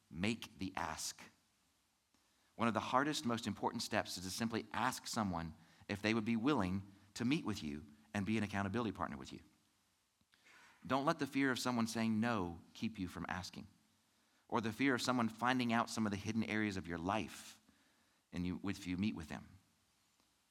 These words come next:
It's worth the risk of putting yourself out there. The end results in your relationship with the Lord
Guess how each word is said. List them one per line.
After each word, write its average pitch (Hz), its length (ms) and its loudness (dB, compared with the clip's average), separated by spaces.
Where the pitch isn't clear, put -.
It's 95 160 -6
worth 113 220 0
the 101 100 -2
risk 101 220 -2
of 98 80 -6
putting 104 200 -2
yourself 92 380 -2
out 87 220 0
there. 65 160 -8
The - 140 -4
end 123 160 0
results 117 440 -2
in 98 80 -2
your 87 100 -2
relationship 92 480 -4
with 85 80 -8
the 92 80 -4
Lord 80 320 -4